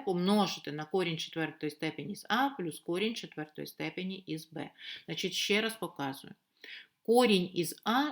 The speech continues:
тобто як з'ясувати, що розкладати? Розкладати треба, е, той корінь, ну, де якби степінь його менше, а сам корінь він більше. Так.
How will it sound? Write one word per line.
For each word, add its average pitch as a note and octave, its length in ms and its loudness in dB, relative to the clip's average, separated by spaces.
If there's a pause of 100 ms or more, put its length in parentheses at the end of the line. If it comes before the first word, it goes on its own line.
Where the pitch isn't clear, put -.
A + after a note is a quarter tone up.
тобто G#3 240 6
як B3+ 300 8
з'ясувати, G#3 580 2
що G3+ 180 0
розкладати? D#3+ 520 -2
Розкладати G#3+ 600 4
треба, F#3 720 4 (360)
е, E3+ 460 2 (560)
той D4 220 10
корінь, F#3+ 560 8 (180)
ну, A3 180 4
де G3 180 8
якби G#3 280 8
степінь G#3 400 4
його F3 240 2
менше, E3+ 600 0 (460)
а D#3 140 -2
сам F3 300 -2
корінь D3+ 300 2
він D3 180 -4
більше. - 520 -2
Так. D#3 180 -4